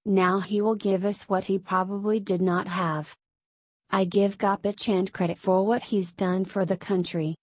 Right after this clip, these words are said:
the singles medals he's getting is for the country, so I'll give him that credit. But I want support from him for doubles, I would only wish and expect support from him. I don't know if he will.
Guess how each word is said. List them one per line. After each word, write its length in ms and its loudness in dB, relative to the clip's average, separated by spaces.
the 100 0
singles 580 0
medals 460 0
he's 380 0
getting 340 0
is 240 -2
for 180 -4
the 140 -2
country, 600 -2
so 220 -2
I'll 220 2
give 260 0
him 200 2
that 220 -2
credit. 480 -2
But 140 4
I 160 4
want 300 0
support 500 -2
from 200 -2
him 260 2
for 180 -2
doubles, 560 -4
I 120 2
would 180 0
only 360 2
wish 420 0
and 160 0
expect 540 -4
support 520 -2
from 240 -2
him. 360 0
I 140 2
don't 320 2
know 240 4
if 180 -2
he 200 -2
will. 480 -2